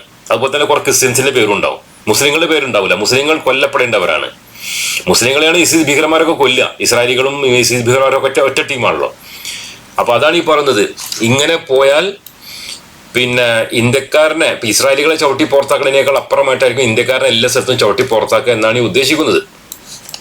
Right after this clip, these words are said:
പിന്നെ എന്താ, "Turkish local confederation Pahlavi monarchist attempt to attack the Iranian consulate." ആ, അതായത് ഇപ്പൊ ഇറാനിലൊരു കളി നടക്കുന്നില്ല. അപ്പൊ എന്താ ചെയ്യണത്?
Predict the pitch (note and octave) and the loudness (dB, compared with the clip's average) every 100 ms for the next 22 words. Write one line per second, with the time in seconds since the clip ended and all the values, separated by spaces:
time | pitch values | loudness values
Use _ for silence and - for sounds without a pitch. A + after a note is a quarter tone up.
0 | - - - - - - A2+ A2 - - | -20 -20 -20 -20 -12 -4 0 -2 -4 -2
1 | B2 B2 D#3+ D#3 D3 - D3+ C#3+ C#3 B2+ | -2 0 0 2 0 0 -2 0 -2 0
2 | B2+ C#3 C3+ - - - - B2 C3+ C#3 | 0 0 -2 -8 -16 -4 -2 2 0 0
3 | C3+ G#2+ - - - - - - G#2+ B2 | -2 -4 -10 -20 -20 -20 -20 -6 0 0
4 | B2+ C#3 B2+ A#2 A#2+ B2 A#2+ C3 A2+ A#2+ | 2 0 2 0 0 -2 0 0 2 0
5 | A#2 A#2+ A#2 A2 B2 B2+ B2+ A#2 G#2+ A#2+ | 0 2 4 2 0 -2 0 0 0 0
6 | G#2+ G2 - G2+ G2+ E2 C#2+ - - - | 0 -2 0 2 2 0 -4 -8 -18 -18
7 | - - - - G2+ A2 C3 C#3+ C3 B2 | -16 -16 -12 -2 0 0 0 0 2 2
8 | C#3 D#3 E3 D#3+ D#3 C#3+ C3 A#2+ A2 B2 | 2 2 2 2 0 0 0 0 0 0
9 | C#3 D3 C#3+ D#3 D#3+ | 0 2 2 0 -4